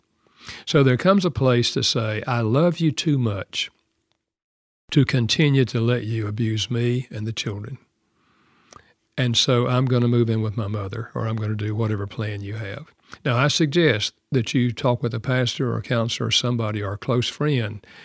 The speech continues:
and let them walk with you through this. Don't, don't try to do this by yourself. Let, have somebody that you can talk with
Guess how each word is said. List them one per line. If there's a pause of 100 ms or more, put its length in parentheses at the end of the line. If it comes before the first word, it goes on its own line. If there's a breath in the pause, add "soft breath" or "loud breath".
(160 loud breath)
and
let
them
walk
with
you
through
this. (220)
Don't,
don't
try
to
do
this
by
yourself. (120)
Let,
have
somebody
that
you
can
talk
with